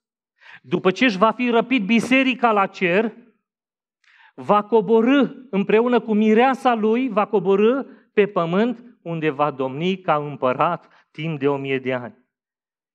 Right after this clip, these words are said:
Domnul Iisus Hristos n-a spus că împărăția mea nu este deloc de pe pământ. A spus așa: "Dar acum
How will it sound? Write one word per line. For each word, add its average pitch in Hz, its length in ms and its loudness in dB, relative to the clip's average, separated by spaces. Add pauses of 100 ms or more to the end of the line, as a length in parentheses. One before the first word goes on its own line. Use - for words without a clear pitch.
(600)
Domnul 196 320 2
Iisus 202 260 -4
Hristos 208 360 0
n-a 214 160 2
spus 277 220 -6
că 302 100 2
împărăția 226 560 2
mea 202 120 -2
nu 196 100 -2
este 196 280 0
deloc 185 360 0
de 160 120 0
pe 165 120 2
pământ. 147 500 -4 (320)
A 160 120 0
spus 190 240 -6
așa: 220 420 2 (280)
"Dar 180 300 2
acum 240 720 0